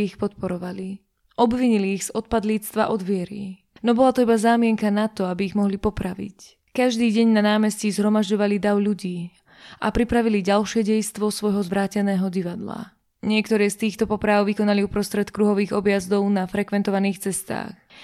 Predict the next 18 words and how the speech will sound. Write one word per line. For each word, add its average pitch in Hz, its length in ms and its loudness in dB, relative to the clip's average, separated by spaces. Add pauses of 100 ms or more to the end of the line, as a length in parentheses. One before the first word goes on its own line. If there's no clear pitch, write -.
(320)
Všetkým 247 400 2
ľuďom 190 240 0
chceli 208 160 -2
ukázať, 208 400 -2
čo - 240 -6
ich 214 160 -2
čaká, 196 400 -4
ak 170 160 -6
im 180 80 -2
budú 180 240 -6
odporovať. - 800 -10 (160)
Nemohol 202 400 2
som 196 160 -2
uveriť 196 320 -2
tomu, 202 240 0
čo 170 80 -8
sa 175 160 -10
deje. 175 320 -8